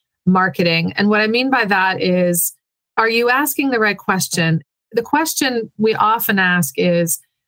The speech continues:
"How much value can I get out of my customer?" And the question we should be asking is, "How much value can my customer get out of me?" Right? How much value can they get from the company?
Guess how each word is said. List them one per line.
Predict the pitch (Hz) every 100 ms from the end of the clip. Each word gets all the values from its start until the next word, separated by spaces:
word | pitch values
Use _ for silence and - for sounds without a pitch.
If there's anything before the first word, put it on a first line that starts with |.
| -
"How | 240 254
much | 247 226
value | 185 190 190 202 202 185
can | - 185
I | 180
get | 175 180 170 -
out | 190 185
of | 180 170
my | 170
customer?" | 147 - 160 - 165 151 160 _ _ _ _ _
And | 220 214
the |
question | 220 - 349 - 294
we | 247
should | 214 302
be | 269 220
asking | 180 180 - 185 180
is, | - 175 175 - -
"How | - 233 226
much | 214 196
value | 202 180 202 208 208 185 180 175
can | 202 190
my | 170
customer | 151 208 196 196 180 170 135 196
get | 175 185 180
out | 185 185
of | 165 160
me?" | 180 175 170 160 - _ _ _
Right? | 180 180 196
How | 220 226
much | 214
value | 185 185 180 185 175 175
can | 143 185
they | 175
get | 175 143
from | 190
the | 170
company? | 143 185 180 170 160 170